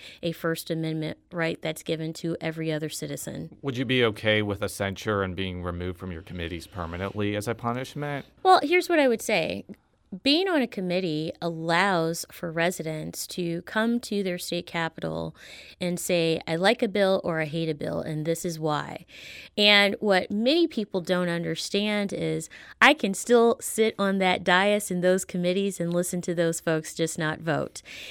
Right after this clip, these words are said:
Speaker 1: And second to that, that's not where the sausage is made. Third to that, um, I still have email. I still have in-district meetings, and people let me know if they're for or against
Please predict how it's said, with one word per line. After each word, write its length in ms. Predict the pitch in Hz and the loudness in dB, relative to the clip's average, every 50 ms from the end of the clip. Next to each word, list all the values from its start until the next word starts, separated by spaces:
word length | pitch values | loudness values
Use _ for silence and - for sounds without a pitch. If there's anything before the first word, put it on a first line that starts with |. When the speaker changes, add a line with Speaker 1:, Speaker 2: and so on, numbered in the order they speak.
| - - - | -12 -4 0
Speaker 1:
And 340 | 190 190 196 190 190 196 - - - - - _ - - | 2 4 4 4 2 0 -2 -8 -16 -20 -20 _ -12 -8
second 440 | - - - - 262 294 - - - | -8 -4 4 4 4 4 4 0 -2
to 140 | - - 156 | -2 -2 -2
that, 360 | 151 143 143 143 147 165 - _ - - - - - | 0 0 0 0 -2 -2 -4 _ -16 -20 -14 -2 2
that's 260 | 247 254 247 - - | 4 4 4 4 2
not 200 | 240 214 - - | 2 2 2 2
where 220 | 196 185 175 175 | 0 2 2 2
the 100 | 165 165 | 0 -2
sausage 600 | 170 - - 170 151 151 - - 147 147 143 - | -4 -2 0 0 0 -2 -2 -6 -8 -8 -6 -6
is 160 | 147 143 - 151 | -6 -6 -6 -4
made. 440 | 151 143 135 131 - - - - - - - - - - - _ | -4 -4 -4 -4 -6 -6 -8 -10 -14 -20 -20 -20 -20 -20 -8 _
Third 320 | - 247 269 294 311 - - | 6 8 8 8 8 4 0
to 120 | - 175 | -4 -4
that, 400 | 151 151 143 139 143 147 - - - - - - - _ - | -2 -2 -2 -2 -2 -4 -4 -6 -10 -18 -20 -20 -14 _ -2
um, 300 | 180 180 175 165 170 - | 0 0 0 0 -2 -2
I 80 | - 175 | -2 -2
still 300 | - - - 208 226 220 | -2 0 2 2 4 4
have 200 | 240 233 233 226 | 4 4 4 2
email. 640 | - 185 180 170 175 170 165 160 160 175 196 - - - | 2 0 0 2 0 0 0 0 -2 -4 -6 -6 -4 0
I 140 | 170 165 | 0 0
still 340 | 170 - - - 208 202 208 | 0 -2 -2 0 0 0 0
have 340 | 202 196 196 185 185 190 185 | 0 -2 0 0 0 -2 -2
in-district 640 | - 185 185 175 185 190 185 - - 214 202 - | -2 -4 -4 -2 -2 -4 -4 -4 -6 -6 -4 -2
meetings, 680 | 202 185 165 156 156 160 156 160 165 170 185 185 - - - - - - - - - | -2 -2 0 0 -2 -4 -4 -4 -4 -6 -8 -8 -10 -12 -12 -14 -20 -18 -16 -8 -2
and 420 | 185 175 175 170 170 170 170 170 - | 0 0 2 2 0 -2 -4 -6 -6
people 640 | - 202 196 - - 220 208 202 202 214 - - | -4 -4 -4 -2 0 0 0 0 0 -2 -4 -4
let 260 | - 190 190 180 - - | 0 2 2 2 0 0
me 180 | 185 190 190 | -4 -4 -2
know 360 | 185 180 180 175 180 190 214 | -2 -2 -2 -2 -2 -2 -2
if 180 | - 185 175 - | -2 -4 -4 -4
they're 120 | - 170 165 165 | -4 -4 -4 -4
for 500 | - - - 185 180 185 190 208 - - - | -6 -4 0 2 4 4 2 0 -2 -2 -2
or 240 | 180 175 165 160 160 | -2 0 0 0 -4
against 500 | 156 - 180 175 180 185 175 - - | -4 -2 -2 -2 -2 -4 -4 -8 -10